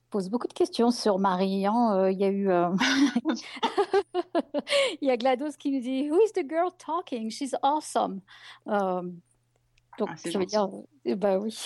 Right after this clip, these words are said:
Speaker 1: <laughs> Et il y a une petite discussion. Donc, ça vaudra le coup, euh, Marie, que tu ailles voir la discussion dans la chatroom, ouais.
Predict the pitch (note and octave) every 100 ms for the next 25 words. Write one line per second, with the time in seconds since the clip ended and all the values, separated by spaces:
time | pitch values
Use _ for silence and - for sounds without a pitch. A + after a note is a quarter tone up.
0 | - D4+ - - - - A3+ G3+ G#3 G3+
1 | - A3 A3+ - G#3+ - G#3 G3+ - G#3+
2 | G#3+ G3 - - A3 G3 F#3+ G3 G#3 -
3 | F#3+ F#3+ G3+ G#3 F#3 F3+ - G3+ A3 G#3
4 | F#3+ - A3+ - A3 G3+ G3+